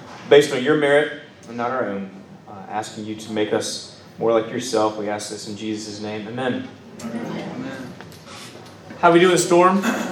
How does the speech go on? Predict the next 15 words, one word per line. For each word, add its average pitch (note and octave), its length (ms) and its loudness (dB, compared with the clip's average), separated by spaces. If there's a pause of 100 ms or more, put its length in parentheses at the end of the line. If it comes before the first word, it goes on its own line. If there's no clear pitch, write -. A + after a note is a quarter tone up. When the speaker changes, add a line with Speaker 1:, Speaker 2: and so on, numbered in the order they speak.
(1000)
Speaker 1:
Okay? F3 440 4 (1600)
All B2 100 -4
right. - 560 0 (120)
Glad B2+ 280 4
to A#2 80 -4
hear B2 240 6
that. A2 340 6 (840)
So F3 140 8
we G3 160 8
lost F3+ 380 8
three G3 260 -2
trees G#3 340 0
at D3+ 120 -2
the - 80 -8
church, - 540 0